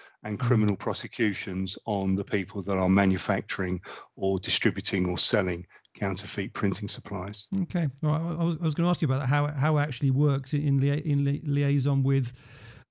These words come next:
Speaker 2: with these, uh, local law enforcement or customs officials. Who, who gets the ball rolling? It sounds like you, you've got a team out there. Are they, are they looking for, uh, you know, counterfeit manufacturers, or does it sometimes,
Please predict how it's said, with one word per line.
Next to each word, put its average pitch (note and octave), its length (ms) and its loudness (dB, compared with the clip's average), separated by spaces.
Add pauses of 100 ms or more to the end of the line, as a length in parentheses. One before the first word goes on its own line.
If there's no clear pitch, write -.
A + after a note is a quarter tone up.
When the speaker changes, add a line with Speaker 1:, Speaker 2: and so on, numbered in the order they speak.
Speaker 2:
with B2+ 220 0
these, B2 440 2
uh, B2 140 2
local B2 680 2 (180)
law C3 180 2
enforcement B2+ 640 2
or A#2 140 0
customs B2 600 0 (460)
officials. C#3+ 540 2
Who, D3+ 100 2
who D3 160 2
gets D#3 220 0
the D3+ 80 2
ball D#3 200 4
rolling? D3 380 6
It A#2+ 80 0
sounds C#3+ 240 2
like C#3+ 160 2
you, D3 180 2
you've D3+ 160 4
got D3+ 140 2
a C#3 60 0
team D3 240 4
out D3 180 2
there. C#3 300 4 (340)
Are C3+ 80 2
they, C#3+ 160 2
are D3+ 100 -2
they C#3 140 4
looking C#3+ 400 4
for, C#3 480 2 (800)
uh, D3 180 0 (120)
you C#3 80 2
know, A#2+ 60 4
counterfeit C3+ 500 0
manufacturers, D#3+ 1000 2 (120)
or C#3 520 4 (320)
does C3+ 160 2
it D#3 80 -4
sometimes, C#3 760 2